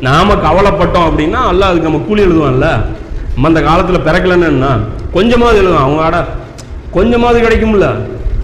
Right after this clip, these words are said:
இப்ப அந்த சிந்தனையே நம்மகிட்ட, அதான் ரசூலுல்லாஹ் சொல்றாங்களே, "நீங்க வந்து உலகத்தின் பக்கம் போயிருவீங்க, மாட்டோட வாலை பிடிச்சிக்குவீங்க,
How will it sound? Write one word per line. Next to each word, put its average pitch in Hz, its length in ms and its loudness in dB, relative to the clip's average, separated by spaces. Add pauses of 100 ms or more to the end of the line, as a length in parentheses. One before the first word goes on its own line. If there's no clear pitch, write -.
(260)
இப்ப 147 120 -2
அந்த 151 140 2
சிந்தனையே 262 720 2
நம்மகிட்ட, 233 340 2
அதான் 208 320 4
ரசூலுல்லாஹ் 190 300 2
சொல்றாங்களே, 175 340 0
"நீங்க 151 240 2
வந்து 170 200 2
உலகத்தின் 165 420 2
பக்கம் 160 320 0
போயிருவீங்க, 156 580 2
மாட்டோட 151 440 2
வாலை 160 240 4
பிடிச்சிக்குவீங்க, 156 720 0